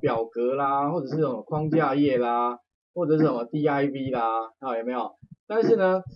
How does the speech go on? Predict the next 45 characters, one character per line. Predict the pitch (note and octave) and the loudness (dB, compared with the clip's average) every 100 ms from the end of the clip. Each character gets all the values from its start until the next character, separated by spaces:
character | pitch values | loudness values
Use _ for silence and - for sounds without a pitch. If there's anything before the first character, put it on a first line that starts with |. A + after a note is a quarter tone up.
| _ _ _ | _ _ _
这 | A3+ | 0
样 | B3 | 2
的 | A3 | 2
方 | F#3 F#3+ | 0 -2
式 | F#3 D#3+ | -2 -4
其 | D3 | -6
实 | C#3 | -4
都 | C#3+ D3+ | 0 0
不 | A#2 | 0
是 | D3+ D#3 | -6 -4
很 | A2+ G2 | -4 -6
理 | G#2 | -16
想。 | G#2+ A#2 - _ _ | -14 -14 -16 _ _
为 | F3 | -8
什 | C#3 | -2
么？ | |
因 | E3+ | -2
为 | F#3 | -2
这， | E3+ G3 F3+ - | -4 -4 -4 0
这 | A3+ | 0
里 | - | 2
面 | D#3 F3 D#3 - - - | 0 0 -2 -6 -20 -14
你 | C#3 D#3 | -6 -4
说 | |
最 | G#3 G#3+ | 2 2
早 | D#3+ A#2+ | 2 0
用 | E3 D3 | 0 0
表 | B2 G2+ | -2 -4
格 | G#2+ A2 | -4 -4
有 | G#2+ | -4
没 | A2+ | -6
有？ | A2 | -6
表 | C3 C#3 | -2 0
格 | D#3+ | 0
其 | F3 | 2
实 | F3+ | 2
很， | D#3+ A#2+ | 0 -4
很 | C#3 A#2+ | -6 -6
麻 | A#2+ A#2 B2+ | -4 -4 -6
烦 | G#2 G#2 - _ | -8 -10 -16 _
哦， | - A#2 | -10 -6
非 | E3 | -2
常 | C#3+ | -2
麻 | A2 A2+ | -4 -6
烦。 | A2+ G2+ | -8 -10